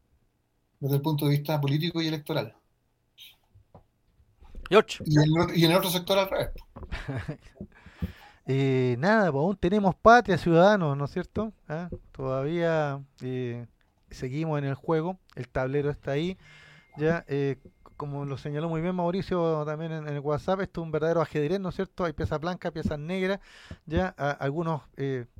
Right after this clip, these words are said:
Speaker 3: mira, mientras podamos seguir moviéndonos, ya, yo creo que es importante. Tengo fe, como dijo por ahí nuestro amigo Salvador, ¿no es cierto? ¿Ah?
Speaker 2: Mm.
Speaker 3: Tengo fe en Chile y su destino. Yo creo que, mm, pese a los extremos,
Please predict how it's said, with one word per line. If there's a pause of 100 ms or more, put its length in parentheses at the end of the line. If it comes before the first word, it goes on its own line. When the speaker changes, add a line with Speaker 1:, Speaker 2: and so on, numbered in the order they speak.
(260)
Speaker 3:
mira,
mientras
podamos
seguir
moviéndonos,
ya,
yo
creo
que
es
importante. (400)
Tengo
fe,
como
dijo
por
ahí
nuestro
amigo
Salvador,
¿no
es
cierto?
¿Ah? (140)
Speaker 2:
Mm.
Speaker 3:
Tengo
fe
en
Chile
y
su
destino. (300)
Yo
creo
que,
mm,
pese
a
los
extremos,